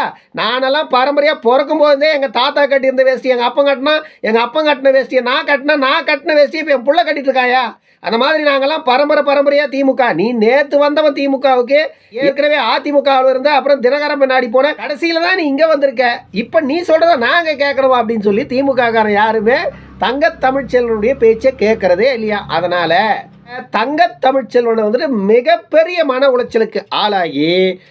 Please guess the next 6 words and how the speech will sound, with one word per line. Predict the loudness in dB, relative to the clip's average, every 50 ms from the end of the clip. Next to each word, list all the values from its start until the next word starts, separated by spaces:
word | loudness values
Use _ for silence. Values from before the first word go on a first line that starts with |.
| _ _ _ -2
தேனி | 0 2 2 2 2 0 -4 -8 -8
பாராளுமன்ற | -4 -2 0 2 2 2 2 2 2 2 2 2 0 0 2 2 2
உறுப்பினர் | 2 2 -2 -4 -2 0 0 0 0 0
பதவியே | 0 0 0 2 0 -2 -2 -2 0 2 2 2
எனக்கு | 0 -2 -4 -6 -4 -4 -2 0
வேண்டாம். | 0 0 0 0 0 0 -2 -2 -2 -8